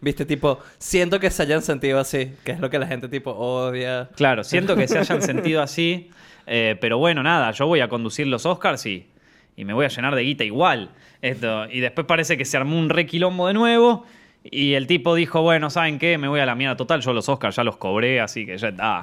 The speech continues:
Speaker 2: Que es <laughs> problema del Oscar, amigo, resuélvanlo. Yo creo, honestamente, estos chistes, la verdad que eran de bastante mal gusto. O sea,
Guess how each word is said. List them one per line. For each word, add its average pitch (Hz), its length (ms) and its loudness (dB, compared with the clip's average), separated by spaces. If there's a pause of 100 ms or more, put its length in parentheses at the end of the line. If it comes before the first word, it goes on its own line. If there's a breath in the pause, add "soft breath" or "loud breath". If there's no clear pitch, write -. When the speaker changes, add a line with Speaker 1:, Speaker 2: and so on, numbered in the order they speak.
(100)
Speaker 2:
Que 104 100 -4
es - 200 -8
<laughs> 285 300 -8
problema 247 500 8
del 240 160 10
Oscar, 190 440 10
amigo, 196 320 4
resuélvanlo. 185 760 4 (200 loud breath)
Yo 285 220 2
creo, 269 460 6
honestamente, 170 720 0
estos 202 200 -2
chistes, 202 420 -2
la 147 180 0
verdad 147 240 0
que 160 60 -2
eran 143 180 0
de 123 160 -2
bastante 131 460 -2
mal 131 200 0
gusto. 107 380 -6
O 120 80 -4
sea, 117 280 0